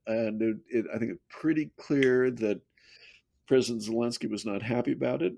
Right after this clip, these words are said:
I have to say, it's not entirely clear to me why Zelensky dis-, uh, Zaluzhny decided to, to publish it. Um, it comes at a time when people are worried, I think, about the war,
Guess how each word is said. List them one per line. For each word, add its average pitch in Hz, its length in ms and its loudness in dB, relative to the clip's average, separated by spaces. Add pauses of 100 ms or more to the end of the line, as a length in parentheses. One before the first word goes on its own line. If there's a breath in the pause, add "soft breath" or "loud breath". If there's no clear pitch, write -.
I 120 60 -2
have 139 140 -2
to - 80 -14
say, 131 180 0
it's - 220 -4
not 139 180 -4
entirely 120 460 -4
clear 131 260 -2
to 123 80 -2
me 107 440 -4 (500)
why 113 540 -2 (300)
Zelensky 104 560 -4
dis-, - 360 -10
uh, 107 240 6
Zaluzhny 104 560 2
decided - 580 -6
to, - 140 -10 (1000 loud breath)
to - 80 -18
publish 143 400 0
it. 156 220 2 (680 soft breath)
Um, 101 720 0
it 107 160 -6
comes 127 260 -2
at 110 80 -4
a 107 60 -10
time 117 260 2
when 98 120 -8
people 107 400 -2
are 95 400 0 (480)
worried, 107 440 0
I 107 200 0
think, 107 200 -6
about 107 220 -4
the - 80 -12
war, 107 400 -2